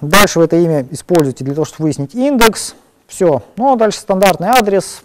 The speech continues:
адрес family, м, протокол, а, то есть фильтр, который вы хотите н-, навешать.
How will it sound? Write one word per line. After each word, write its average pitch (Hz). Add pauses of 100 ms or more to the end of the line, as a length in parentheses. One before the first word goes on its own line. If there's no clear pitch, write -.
(140)
адрес 156
family, 208 (160)
м, 131 (1200)
протокол, 143 (340)
а, 135
то 139
есть 127
фильтр, 233
который 170
вы 170
хотите -
н-, 151
навешать. 156